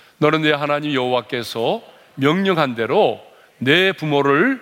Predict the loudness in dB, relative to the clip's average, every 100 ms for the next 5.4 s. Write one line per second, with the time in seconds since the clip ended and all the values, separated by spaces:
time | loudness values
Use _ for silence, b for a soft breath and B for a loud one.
0 | -14 -20 -8 -4 -2 -4 -6 -8 -12 -18
1 | _ _ _ _ _ _ _ _ _ _
2 | _ _ _ _ _ _ _ _ b b
3 | b -20 -18 0 4 4 4 4 2 -2
4 | -4 0 2 2 2 2 2 0 -2 -4
5 | -6 -4 -6 -6